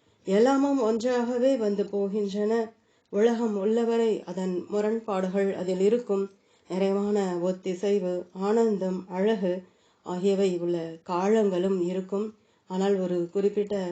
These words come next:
காலத்திற்கு மட்டுமே. எது பூரணமானதோ அது எல்லா துல்லியமான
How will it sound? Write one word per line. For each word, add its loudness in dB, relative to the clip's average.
காலத்திற்கு -4
மட்டுமே. -2
எது 6
பூரணமானதோ 2
அது -6
எல்லா -2
துல்லியமான 4